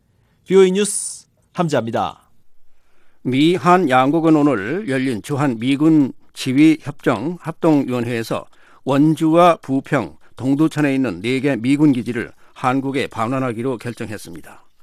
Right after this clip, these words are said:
Speaker 2: 서울에서 한상미 기자가 보도합니다.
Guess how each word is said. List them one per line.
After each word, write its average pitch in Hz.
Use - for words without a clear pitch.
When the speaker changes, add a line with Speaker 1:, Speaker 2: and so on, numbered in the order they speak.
Speaker 2:
서울에서 160
한상미 165
기자가 113
보도합니다. 92